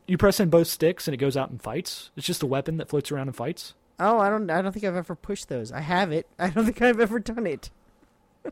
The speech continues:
Speaker 1: Oh, it, it, it makes your combo go up faster.
Speaker 2: Oh, well,
Speaker 1: Like,
Speaker 2: what a
Speaker 1: super
Speaker 2: wonder.
Speaker 1: fast. And it goes, it's, it's almost a must against some of the bosses.
Speaker 2: Yeah.
Speaker 1: The bosses are,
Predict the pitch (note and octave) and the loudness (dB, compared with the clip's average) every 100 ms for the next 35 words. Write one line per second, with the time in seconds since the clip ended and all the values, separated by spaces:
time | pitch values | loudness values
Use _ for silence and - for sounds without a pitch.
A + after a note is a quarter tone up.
0 | - F#3 F#3 D3 F#3+ - G3 F#3+ G3+ G3 | -8 -6 -4 -2 -2 2 2 2 4 4
1 | A3+ F#3 G#3 A3+ G3+ C3 B2+ B2 - B2 | 4 2 2 2 4 2 0 -2 -4 -6
2 | A2 - G#2+ G2+ _ _ _ _ _ A3 | -6 -10 -14 -18 _ _ _ _ _ -12
3 | C3 B2 F#3 - C4 C4+ G3+ F3 C#3+ A#2 | -12 -12 -10 -6 -4 0 2 2 -2 -4
4 | G#2 - D#3+ D3+ F#3 D#3+ - - E3 - | -6 -6 -2 4 4 4 -2 -12 -6 -4
5 | - _ _ - F#3+ A#3 G3+ - D3 C3+ | -6 _ _ -4 4 4 4 2 0 0
6 | C#3+ - B2 A#2 B2+ A2 G#2+ A2 A2 - | -2 -4 -6 -6 -6 -8 -6 -6 -6 -8
7 | A2 - - _ _ _ _ - - A2 | -10 -12 -14 _ _ _ _ -20 -14 -10
8 | G2+ F#2+ F#2+ - D#3 D3 F#3 F#3+ G#3 - | -8 -10 -12 -4 0 2 2 2 -2 -2
9 | D3 C#3 C3+ B2+ | -2 -2 -2 -4